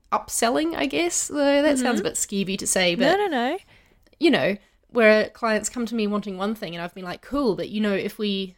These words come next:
Speaker 1: like, design is actually more than just, like, just the logo. Let's think about how it's gonna be applied to this and this and,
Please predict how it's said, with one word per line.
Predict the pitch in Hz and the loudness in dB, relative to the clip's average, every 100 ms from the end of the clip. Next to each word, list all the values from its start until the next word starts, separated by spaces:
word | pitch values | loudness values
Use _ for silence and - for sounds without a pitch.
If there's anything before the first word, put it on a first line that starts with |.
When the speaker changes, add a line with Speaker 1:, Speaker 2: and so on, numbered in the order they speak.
| _ - | _ -12
Speaker 1:
like, | 180 - | -10 -8
design | 208 214 226 | -4 0 0
is | 214 | 0
actually | - - 196 | -4 -6 -6
more | 196 | -4
than | 196 190 | -6 -8
just, | 185 | -8
like, | 175 170 - _ _ _ | -6 -6 -8 _ _ _
just | - 190 - | -6 -6 -6
the | |
logo. | 185 190 190 160 | -2 -2 0 -2
Let's | 175 - | -4 -6
think | 202 196 | -8 -6
about | 196 170 | -8 -8
how | 175 | -10
it's | - | -8
gonna | 214 | -2
be | 202 | 0
applied | 185 - 175 202 | 0 -4 -6 -6
to | |
this | 208 226 - | -8 -8 -6
and | 214 | -2
this | 240 - - | -2 -2 -8
and, | 180 165 | -10 -14